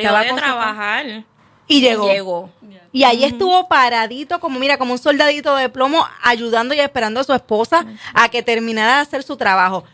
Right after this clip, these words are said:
Speaker 1: Cuéntame, France, de ahí vamos a darle forward un poquito. Tuviste, tienes dos hijos más con, con tu
Speaker 2: Ujú.
Speaker 1: esposo.
Speaker 2: Ujú.
Speaker 1: Uno de ellos sabemos que es autista.
Speaker 2: Ujú.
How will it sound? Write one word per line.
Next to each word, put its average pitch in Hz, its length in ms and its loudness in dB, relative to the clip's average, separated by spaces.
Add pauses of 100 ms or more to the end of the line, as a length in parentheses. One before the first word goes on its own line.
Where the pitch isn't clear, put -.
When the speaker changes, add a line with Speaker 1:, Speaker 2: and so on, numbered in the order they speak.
(180)
Speaker 1:
Cuéntame, 320 540 0
France, 311 560 -2 (640)
de 233 160 4
ahí 254 160 4
vamos 269 240 -2
a - 20 4
darle 277 320 2
forward 262 480 2
un 254 160 -6
poquito. 311 560 -4
Tuviste, 254 400 -8
tienes 240 420 -4
dos 208 240 -6
hijos 233 240 0
más 214 380 0
con, 220 240 -2
con 214 220 0
tu 208 80 0
Speaker 2:
Ujú. - 0 -
Speaker 1:
esposo. 233 480 0
Speaker 2:
Ujú. 226 420 -2
Speaker 1:
Uno 277 240 4
de 269 80 6
ellos 277 140 2
sabemos 240 340 -2
que 269 120 -8
es 247 40 -4
autista. 202 560 -4
Speaker 2:
Ujú. 208 400 -14